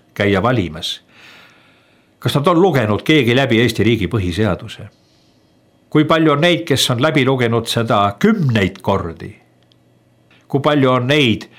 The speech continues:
kes on lugenud seda päevast päeva, iga päev aastast aastasse, see tähendab sadu kordi, selleks, et olla riigi kodanik. Selleks tuleb kõigepealt tunda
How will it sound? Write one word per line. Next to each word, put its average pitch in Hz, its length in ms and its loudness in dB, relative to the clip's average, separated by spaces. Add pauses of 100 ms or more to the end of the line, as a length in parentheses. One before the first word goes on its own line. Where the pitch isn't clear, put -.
(260)
kes - 160 -2
on 98 120 -2
lugenud 107 440 -2
seda 87 460 -2 (960)
päevast 180 640 -2 (180)
päeva, 147 540 0
iga 127 280 -2
päev 135 300 0
aastast 117 480 -2
aastasse, 113 720 -2
see - 160 -8
tähendab 98 400 -6
sadu 123 400 -2
kordi, 92 480 -8 (600)
selleks, 151 560 -2
et 104 200 -6
olla 110 440 0 (200)
riigi 101 520 -4
kodanik. - 800 -8 (840)
Selleks 120 360 -2
tuleb 87 300 -8
kõigepealt 107 640 -2
tunda 127 480 0